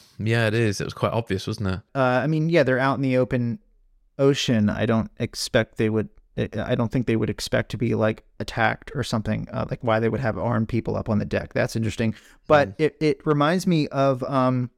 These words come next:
Speaker 2: you know, when, uh, I had Shane Harris on the podcast, uh, last month to talk about, um, the investigation into the Nord Stream bombing in the Baltic Sea, and a lot of the anxieties that sort of surfaced here, uh, were the vulnerabilities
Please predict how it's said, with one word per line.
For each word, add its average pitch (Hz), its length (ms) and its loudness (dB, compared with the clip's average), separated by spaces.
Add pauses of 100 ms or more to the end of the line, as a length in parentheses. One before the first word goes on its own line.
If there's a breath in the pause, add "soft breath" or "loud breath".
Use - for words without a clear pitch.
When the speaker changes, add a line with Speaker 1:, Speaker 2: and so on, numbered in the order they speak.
(680)
Speaker 2:
you 143 120 -2
know, 139 120 2
when, 135 180 0
uh, 123 420 0
I 127 140 0
had 127 180 2
Shane 135 220 0
Harris 135 300 -2
on 123 80 2
the 113 80 -2
podcast, 110 680 -2 (100)
uh, 110 400 0
last 113 320 0
month 160 240 0
to - 60 -12
talk 117 260 0
about, 110 400 0
um, 107 440 0 (200)
the 107 360 2 (280)
investigation 120 800 0
into 123 220 0
the 123 60 -2
Nord 156 240 2
Stream 113 260 2
bombing 107 460 2
in 113 240 -2
the 113 60 -4
Baltic 107 340 -2
Sea, 170 400 2 (440 soft breath)
and 127 240 2
a 113 60 0
lot 127 240 2
of 143 60 0
the 139 120 2
anxieties 120 960 0
that 104 400 0
sort 120 140 -2
of 117 80 -2
surfaced 170 420 0
here, 113 320 2 (400 soft breath)
uh, 113 320 2
were 123 320 4
the 131 160 -2
vulnerabilities 131 960 2